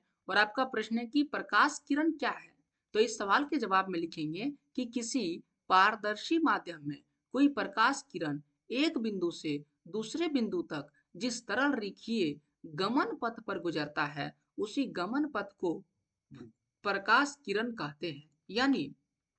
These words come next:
कि ये जो प्रकाश गुजर रही है, ये क्या है? एक प्रकाश की प्रकाश किरण है जो एक बहुत ही गुच्छे में आता है, ठीक है ना? तो ये क्या है? प्रकाश किरण है। तो जिस एक,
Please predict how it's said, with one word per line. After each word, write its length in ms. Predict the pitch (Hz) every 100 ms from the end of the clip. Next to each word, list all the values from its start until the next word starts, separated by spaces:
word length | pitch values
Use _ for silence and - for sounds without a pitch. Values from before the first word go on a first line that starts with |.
| _ _ _ _ _ _ - _
कि 60 | 254
ये 240 | 240 240 277
जो 140 | 330
प्रकाश 520 | 311 220 208 226 262 -
गुजर 280 | 170 196 233
रही 260 | 208 170 165
है, 240 | 143 139 - _ -
ये 220 | 175 269 302
क्या 200 | 240 190
है? 180 | 208
एक 120 | 202 -
प्रकाश 400 | 170 165 160 160
की 160 | 226 226
प्रकाश 520 | 147 - 165 220 -
किरण 260 | - 165 170
है 200 | 143 131 _ _ _ -
जो 440 | 175 233 180 165 - _ -
एक 200 | 247 254 -
बहुत 360 | 156 - 226 226
ही 60 | 240
गुच्छे 460 | 170 226 - 240
में 100 | 196 143
आता 200 | 127 127
है, 80 | -
ठीक 180 | 170
है 80 | -
ना? 80 | 131 - _ -
तो 80 | 185
ये 420 | 196 - 175 254
क्या 160 | 254 170
है? 140 | 175 226
प्रकाश 560 | 175 - 165 226 - -
किरण 240 | 165 156
है। 140 | 139 131 _ _ _
तो 100 | 185 180
जिस 280 | 247 247 - _ _ -
एक, 280 | 262 277